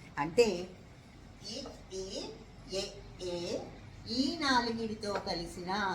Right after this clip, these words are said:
ఈ నాలుగు అచ్చులతో కలిసిన, ఈ నాలుగు అచ్చుల గుడింతపు గుర్తులతో కలిసిన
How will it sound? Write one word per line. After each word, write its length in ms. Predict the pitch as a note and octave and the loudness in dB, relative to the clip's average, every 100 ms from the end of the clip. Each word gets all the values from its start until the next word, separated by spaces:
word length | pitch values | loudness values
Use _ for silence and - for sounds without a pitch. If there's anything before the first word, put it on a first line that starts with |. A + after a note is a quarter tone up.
| D#3 | 0
ఈ 100 | F3+ | -2
నాలుగు 420 | F#3 F3+ F#3+ F#3+ F#3+ | 0 2 2 2 0
అచ్చులతో 580 | F3 - F3+ E3+ E3+ | -2 -2 -4 -4 -4
కలిసిన, 840 | E3 E3 D#3+ D#3+ E3 F3+ F#3 E3+ F3 | -4 -4 -6 -6 -4 2 2 2 0
ఈ 40 | |
నాలుగు 420 | F3+ F3+ F#3+ F#3+ | 2 2 2 0
అచ్చుల 400 | E3 - - G3 | -4 -4 0 0
గుడింతపు 680 | F#3 F#3 G#3+ A#3 A#3 A3+ G3 | 2 2 2 2 0 0 0
గుర్తులతో 680 | F#3 F3+ - E3+ E3+ E3 E3 | -2 -2 -2 -2 -2 0 0
కలిసిన 680 | E3 D#3+ D#3 E3+ F3 F3 | 0 -2 -4 -4 0 2